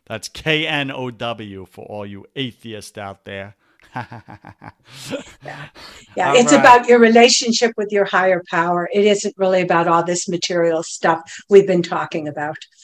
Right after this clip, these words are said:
Speaker 1: Yeah, I hear you, girl. All right, this is the time of the show, Nancy, where you get to give Startup Nation a homework assignment, if you'd like. Uh, what is one action that they must take this week if they really want to improve their marketing and sales?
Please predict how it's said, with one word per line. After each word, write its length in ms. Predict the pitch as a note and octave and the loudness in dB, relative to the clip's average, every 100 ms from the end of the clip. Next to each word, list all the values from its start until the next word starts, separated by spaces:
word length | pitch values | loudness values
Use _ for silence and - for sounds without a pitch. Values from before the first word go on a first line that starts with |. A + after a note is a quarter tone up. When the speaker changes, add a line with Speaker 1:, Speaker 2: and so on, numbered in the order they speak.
| - _ _ _ _ | -20 _ _ _ _
Speaker 1:
Yeah, 340 | - E2+ F#2 A2 - | -20 -16 -16 -18 -18
I 140 | G#2+ | -16
hear 180 | G#2 B2 | -12 -10
you, 100 | A2 | -10
girl. 300 | F#2+ A2+ A2+ - - - | -8 -8 -8 -14 -20 -8
All 80 | |
right, 140 | C#3+ C3+ | -8 -6
this 180 | C#3 D3 | -8 -8
is 140 | C#3+ | -8
the 20 | |
time 220 | - C#3 | -4 -4
of 60 | C3+ | -4
the 80 | A#2 | -6
show, 280 | - D3+ C3+ | -6 -4 -4
Nancy, 320 | B2+ B2+ B2+ | -6 -8 -10
where 140 | A#2 | -10
you 240 | A#2+ D3 F#3+ | -10 -12 -10
get 240 | D3+ D3 | -10 -10
to 80 | B2 | -12
give 480 | G#2+ D#3+ B2 A2 G#2+ | -8 -6 -6 -8 -12
Startup 320 | - B2 A#2 | -10 -10 -8
Nation 380 | C3 D#3 A#2+ G#2 | -10 -10 -10 -10
a 60 | |
homework 380 | G#2+ C#3+ A#2 G2+ | -10 -8 -10 -12
assignment, 640 | F#2 - G#2 G#2+ C#3+ F3 | -16 -14 -12 -12 -12 -14
if 160 | A#2+ G2 | -16 -16
you'd 140 | F#2+ | -16
like. 380 | F#2+ A#2 E3 _ _ _ - | -12 -12 -14 _ _ _ -12
Uh, 180 | A#2+ A#2+ | -8 -6
what 200 | C#3 F#3+ | -6 -8
is 160 | B2 | -8
one 180 | A#2 C#3 | -8 -10
action 680 | C3 C3 C#3 - G#2+ G2 G2 _ _ _ | -8 -10 -10 -12 -14 -14 -16 _ _ _
that 360 | G2+ A2+ G#2 | -12 -10 -10
they 120 | A#2+ B2+ | -10 -8
must 320 | A#2 E3+ - | -8 -12 -12
take 360 | D3+ C#3+ F#2 | -10 -12 -12
this 240 | A2 C3 - | -14 -14 -14
week 420 | C3 D3 F#2 - | -10 -10 -12 -16
if 200 | - A2 | -18 -14
they 160 | A#2 A2 | -12 -12
really 500 | G2+ B2 F3 D3+ C3 | -14 -10 -10 -8 -12
want 320 | G#2 C3 A#2+ | -12 -12 -12
to 200 | - A2 | -14 -14
improve 480 | G#2 G2 - C#3 A#2+ | -14 -16 -14 -16 -12
their 140 | G#2+ | -14
marketing 520 | G2 G#2+ A#2+ G#2 A2 G#2+ | -12 -12 -12 -14 -14 -14
and 160 | G#2 | -16
sales? 520 | - F2+ F2 F#2+ - | -16 -16 -16 -20 -20